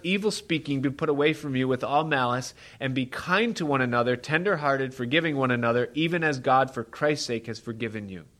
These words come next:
Be therefore followers of God as dear children, and walk in love as Christ also has loved us, and has given himself for us, an offering and sacrifice to God for a sweet-smelling savor." Here's another one, verse three.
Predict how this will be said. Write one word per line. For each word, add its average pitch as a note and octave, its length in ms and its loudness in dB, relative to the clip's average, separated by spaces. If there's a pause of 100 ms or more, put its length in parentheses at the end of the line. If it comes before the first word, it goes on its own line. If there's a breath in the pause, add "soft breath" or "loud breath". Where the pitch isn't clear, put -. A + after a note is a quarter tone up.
(840 loud breath)
Be G#3 160 2
therefore F#3 480 2
followers G3 600 2
of F#3 140 -4
God B2+ 320 2
as A#2+ 120 -2
dear C#3+ 240 0
children, B2 480 -2
and A#2 280 -6
walk C#3 320 4
in F3+ 200 -4
love A#2 260 2
as A2+ 120 -2
Christ D3 440 0
also B2 280 0
has A2 200 -6
loved C3 320 2
us, A#2 420 -2 (280 loud breath)
and A#2+ 120 0
has B2 120 0
given F#3 280 2
himself C3+ 440 0
for A#2 200 2
us, B2+ 200 0
an A#2+ 100 -6
offering D3 540 2
and C3+ 100 -2
sacrifice C#3+ 600 0
to D3 100 -6
God A#2 300 2
for A2 100 -8
a G#2 60 -6
sweet-smelling C3+ 640 -4
savor." A#2+ 460 -2
Here's A#2+ 160 -4
another C3+ 300 4
one, G2+ 180 -4
verse G#2+ 240 -4
three. G#2+ 280 -4